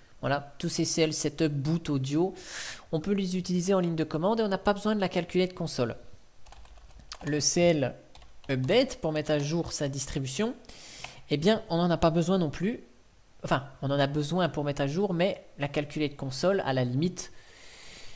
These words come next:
c'est accessoire vu qu'on a les outils en ligne de commande. On veut quelque chose de léger, donc il faut faire quelques concessions. Donc là, je vais installer Htop. Histoire d'avoir le moniteur système en ligne de commande, ça peut être sympa.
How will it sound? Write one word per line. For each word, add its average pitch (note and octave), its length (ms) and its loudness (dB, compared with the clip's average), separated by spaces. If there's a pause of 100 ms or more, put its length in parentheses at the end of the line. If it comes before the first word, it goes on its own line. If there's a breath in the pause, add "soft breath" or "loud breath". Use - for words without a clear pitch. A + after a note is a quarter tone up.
(140 loud breath)
c'est - 220 0
accessoire F3+ 540 4
vu F#3+ 120 0
qu'on E3+ 160 0
a D#3 60 4
les D3+ 180 2
outils E3 200 2
en F#3+ 80 4
ligne F#3+ 160 4
de F3+ 80 4
commande. E3 500 0
On A2 60 -6
veut B2+ 140 -2
quelque D3 200 -2
chose C#3 220 -2
de C3+ 100 2
léger, B2+ 380 2
donc D#3 200 -4
il C3 60 -6
faut B2 100 -4
faire F3+ 240 0
quelques D3+ 260 -2
concessions. B2 760 -2 (1300 loud breath)
Donc - 160 -4
là, E3 100 4
je C#3+ 100 0
vais D3+ 60 0
installer D3 440 0 (800)
Htop. G3 500 -4 (3500)
Histoire D3 320 0
d'avoir D3 220 2
le C#3+ 100 0
moniteur D3 480 -2
système E3 400 -2
en C#3+ 40 0
ligne C#3+ 160 -4
de C3+ 80 -4
commande, D3+ 360 -2
ça - 80 -8
peut - 100 -8
être B2 80 -8
sympa. C#3+ 540 -4